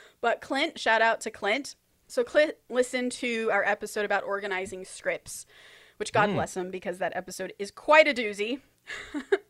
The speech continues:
Speaker 1: So he sent an example of what he does with his scripts when he's organizing them, which I thought was really smart, so I thought I would share it, where he will have his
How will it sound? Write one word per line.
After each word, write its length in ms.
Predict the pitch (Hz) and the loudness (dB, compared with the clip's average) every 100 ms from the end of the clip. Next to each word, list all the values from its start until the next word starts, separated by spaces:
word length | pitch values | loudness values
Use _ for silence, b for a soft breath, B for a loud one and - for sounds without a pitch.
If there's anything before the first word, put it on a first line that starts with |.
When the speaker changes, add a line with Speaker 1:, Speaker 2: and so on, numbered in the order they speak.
| _ _ | _ _
Speaker 1:
So 200 | - 294 | 8 8
he 220 | 302 403 | 8 0
sent 500 | - 330 311 302 - - | 4 2 2 -4 -8 -2
an 100 | 254 | 0
example 500 | 277 247 226 277 269 | 0 0 2 2 4
of 120 | 233 208 | 2 0
what 80 | |
he 260 | - - 339 | -6 -4 0
does 500 | 262 226 220 208 202 | 4 6 4 2 -6
with 140 | 202 | -14
his 340 | - 302 302 262 | -8 -6 -4 -6
scripts 360 | - 208 190 208 | -2 -2 -2 -6
when 80 | |
he's 320 | 202 285 277 - | -6 -6 -4 -2
organizing 680 | 196 180 175 185 180 185 | -4 -2 -6 -8 -8 -8
them, 140 | 190 190 | -6 -6
which 140 | 190 - | -8 2
I 160 | 254 294 | 4 6
thought 220 | 294 247 | 4 4
was 160 | 233 | 2
really 180 | 220 208 | 0 -4
smart, 480 | 196 185 165 170 - | -8 -10 -6 -6 -8
so 100 | 190 | -10
I 60 | 185 | -8
thought 240 | 185 185 | -4 -4
I 60 | 208 | -4
would 100 | 233 | -6
share 300 | - 403 202 | -2 0 0
it, 180 | 156 B B B | -2 B B B
where 560 | - 240 240 233 226 - b b b | 0 2 4 4 2 -2 b b b
he 680 | - 294 302 330 349 339 294 - _ | -8 -2 -2 -2 -4 -2 -2 -4 _
will 120 | - 247 | -6 -4
have 400 | 277 262 262 254 | 6 8 8 4
his 680 | 247 240 220 220 208 208 | 4 4 4 0 -2 -12